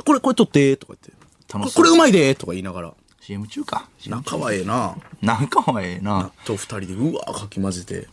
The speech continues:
Speaker 1: 味噌汁、
Speaker 2: うん。
Speaker 1: コロッケ食べてましたね。
Speaker 2: ええな。
Speaker 1: うん。
Speaker 2: いい年の取り方してるわ、それは。
Speaker 1: まあな、
Speaker 2: うん。
Speaker 1: この年取ってそんなんできたらいいですよね。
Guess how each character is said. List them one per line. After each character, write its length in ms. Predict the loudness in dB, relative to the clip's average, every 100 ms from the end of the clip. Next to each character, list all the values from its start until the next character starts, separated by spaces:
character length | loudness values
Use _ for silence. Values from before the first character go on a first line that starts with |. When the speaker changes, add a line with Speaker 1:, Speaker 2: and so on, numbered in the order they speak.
| -8
Speaker 1:
味 180 | 0 0
噌 60 |
汁、 220 | 0 -4 -8
Speaker 2:
う 0 |
ん。 20 |
Speaker 1:
コ 160 | -8
ロ 80 | -8
ッ 100 | -8
ケ 80 | -10
食 140 | -6
べ 80 | -4
て 100 | 0
ま 100 | 0
し 100 | 2
た 100 | 0
ね。 240 | 0 -4 -10 _ _ _ _ _ _ -12
Speaker 2:
え 140 | -6
え 60 | -2
な。 280 | 0 0 -2
Speaker 1:
う 40 |
ん。 260 | -2 2 2
Speaker 2:
い 140 | 2
い 60 | 0
年 240 | -2 -2
の 100 | -4
取 180 | -4 -2
り 20 |
方 140 | 0 0
し 140 | 2
て 60 | 0
る 100 | 0
わ、 160 | -6 -18 -16
そ 140 | -12
れ 60 | -10
は。 160 | -10 -2
Speaker 1:
ま 280 | 2 4
あ 40 | 4
な、 260 | 0 -2 -8 -14
Speaker 2:
う 60 |
ん。 100 | -10 -8
Speaker 1:
こ 120 | -8
の 480 | -6 -4 -4 -6 -6
年 260 | -8 -8 -6
取 120 | -8
っ 40 | -8
て 120 | -10
そ 160 | -6
ん 100 | -4
な 80 | -4
ん 60 | -4
で 100 | -6
き 80 | -6
た 120 | -8
ら 120 | -8 -10 -12 -10
い 160 | -6 -4
い 40 |
で 80 | -4
す 140 | -8 -8
よ 80 |
ね。 180 | -6 -6